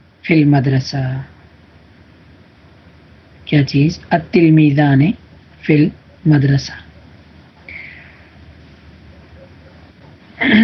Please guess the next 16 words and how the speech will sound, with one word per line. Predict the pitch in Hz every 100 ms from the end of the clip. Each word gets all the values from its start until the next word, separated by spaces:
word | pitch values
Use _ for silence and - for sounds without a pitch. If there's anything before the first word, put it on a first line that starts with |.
| 180 156 - - - _ - -
شاگرد، | - 185 185 226 226 - _ _
دو | 156 170 214
شاگرد | 220 165 147 151 143 - 185
مدرسہ | 190 156 143 156
میں، | 135 127 - - -
یعنی | 170 233
اس | 214
حوالے | 226 185 170 170
سے | 165 180
بات | 156 156 156
ہوگی | 151 143 170 - - - - -
کہ | 170
دو | 170 208 240
طالب | 214 190 170
علم | 175 196
ہیں، | 170 151